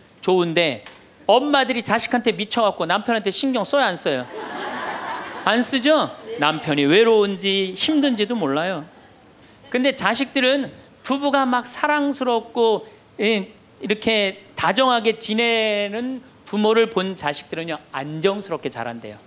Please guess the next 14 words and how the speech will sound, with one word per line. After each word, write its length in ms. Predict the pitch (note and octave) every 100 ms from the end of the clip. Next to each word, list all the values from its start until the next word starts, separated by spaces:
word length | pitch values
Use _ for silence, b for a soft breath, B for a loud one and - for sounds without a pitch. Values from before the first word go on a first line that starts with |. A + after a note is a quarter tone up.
| - - - B B -
근데 180 | A3+
부부가 380 | A3+ B3+ C#4 C#4
맨날 420 | F#3+ G#3+ E4+ D#4
싸우고 560 | A#3+ - C4 C4+ B3 B3
막 340 | G#3+ A#3 G#3 -
이러는 340 | G3+ B3 B3
자식들은요, 760 | G#3 F#3+ - G3+ G3 A#3+ C4+ - B B -
굉장히 400 | - G3 C#4+ D4 -
불안정하게 580 | E3+ G3+ B3 A#3+ E3+ C#3
자란다는 540 | A#2 A2+ A#2 A#2 A2
거예요. 160 | A2 G#2 - - B B
그래서 200 | A#3 A#3
저는 160 | B3+ C4
정말로 720 | A#3+ C#4+ C#4 C4+ C4 D#3 -